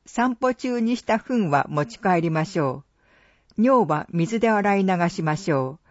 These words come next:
う。リードは必ずつないでください。猫の餌やり。近隣の理解を得て、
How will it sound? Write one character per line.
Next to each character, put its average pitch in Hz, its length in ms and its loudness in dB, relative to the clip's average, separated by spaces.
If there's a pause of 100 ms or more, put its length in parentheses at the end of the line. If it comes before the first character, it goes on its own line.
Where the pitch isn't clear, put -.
(480)
う。 165 60 -8
リ 247 200 2
ー 226 40 -2
ド 247 100 2
は 226 280 -2
必 202 120 0 (240)
ず - 140 -16
つ - 200 -6
な 180 140 4
い 170 80 0
で 151 100 -2
く - 120 -6
だ 143 160 0
さ 131 240 -4
い。 127 100 -12 (1040)
猫 247 300 2
の 165 140 4
餌 147 280 0
や 135 160 0
り。 - 240 -8 (640)
近 254 300 0
隣 247 220 2
の 240 140 4
理 240 140 -2
解 180 300 2
を 156 100 4
得 147 140 2
て、 - 340 -4